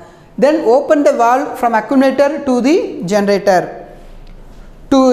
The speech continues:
release the pressure, to open the valve from the accumulator and push the spring loader valve and the generator should start. After that, there is a spring loader, there is a piston, and also the simple, uh, simple piston also have, there is a bar piston also have. That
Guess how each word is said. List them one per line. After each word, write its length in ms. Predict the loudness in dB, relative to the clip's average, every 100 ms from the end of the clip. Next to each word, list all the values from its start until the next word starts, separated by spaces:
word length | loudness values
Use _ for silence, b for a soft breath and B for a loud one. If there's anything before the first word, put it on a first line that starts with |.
| 2
release 320 | 2 2 2
the 100 | 0
pressure, 560 | 0 0 0 -2 -2 0
to 60 |
open 480 | 2 2 2 0 -2
the 140 | 0
valve 300 | 0 0 0 -2
from 120 | -2
the 100 | -2
accumulator 840 | -2 -4 -2 -2 -2 -2 -6 -12 -4
and 200 | -4 0
push 220 | 0 0
the 160 | 0 -2
spring 400 | 0 2 2 4
loader 340 | 2 2 0
valve 560 | 0 0 0 -6 -14 -8
and 160 | -4 -2
the 80 |
generator 520 | 0 0 2 2 0 0
should 300 | -4 -6 -8
start. 640 | -2 0 2 -2 -8 -18 B B B B B -6
After 360 | -2 0 2 2
that, 300 | 2 0 2
there 140 | 0 0
is 80 | -2
a 80 |
spring 400 | -4 0 4 4
loader, 360 | 4 2 0 0
there 120 | -2
is 100 | 0
a 80 | -2
piston, 800 | 0 0 2 2 2 2 -2 -4
and 140 | 0 2
also 220 | 2 0
the 100 | 0
simple, 380 | 2 2 2 0
uh, 440 | 2 2 2 -4 -4
simple 300 | 0 2 2
piston 280 | 0 0 0
also 200 | 2 2
have, 240 | 2 0
there 120 | 0
is 60 | 0
a 60 | 2
bar 320 | 2 2 0
piston 280 | -4 0 0
also 340 | 2 0 0
have. 460 | -2 -4 -8 -12 -2
That 160 | 0